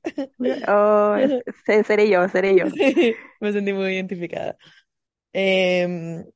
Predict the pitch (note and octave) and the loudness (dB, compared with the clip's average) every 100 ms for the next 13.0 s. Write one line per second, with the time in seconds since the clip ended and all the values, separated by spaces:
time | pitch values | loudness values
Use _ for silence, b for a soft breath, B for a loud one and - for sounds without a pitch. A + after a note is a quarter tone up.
0 | _ b b b - A3+ B3+ C4 C4 - | _ b b b 0 4 6 6 4 2
1 | A#3 A#3 A3+ A#3+ A#3+ A#3+ A#3+ A#3 A3+ G#3+ | 2 2 2 0 0 0 -2 -2 -2 -2
2 | A3 A3 G#3+ A3 G3+ G#3+ A3 A3+ A3 A3 | -2 -2 -4 -8 -8 -6 -4 -4 -4 -4
3 | G#3+ - G#3 G#3 - _ _ - A3+ A3+ | -6 -6 -8 -8 -10 _ _ -12 -8 -8
4 | A3 A3 A3 A#3+ A3+ A#3 A3 A3 A3+ - | -8 -8 -8 -10 -10 -6 -4 -2 -4 -10
5 | _ _ _ _ b b b b _ _ | _ _ _ _ b b b b _ _
6 | G3 F#3+ E4 A#4+ - C#4 G#3 G#3+ A#3+ D#4+ | -6 -2 -2 -4 -4 0 0 0 0 -4
7 | _ _ _ G#3 G3 D#3+ D#3+ A3+ - - | _ _ _ 4 6 6 4 0 -4 -20
8 | _ _ _ _ _ _ _ _ G#3 F#3 | _ _ _ _ _ _ _ _ 2 4
9 | F3 E3+ G#3+ G3+ F#3+ F#3 G#3 A3 A3 A3+ | 6 4 4 2 2 4 2 2 0 0
10 | A3 A3 A#3+ B3 - A3+ A3+ A3+ A3 G#3+ | 2 2 2 0 0 0 0 -2 -2 2
11 | G#3+ A#3 F3 E3 E3+ - - F3 - - | 2 0 -6 -8 -10 -10 -2 -2 -2 -10
12 | - F3+ F3+ F#3+ G3 A#3 C#4+ - - - | -8 -6 -4 -4 -2 0 0 -2 -8 -16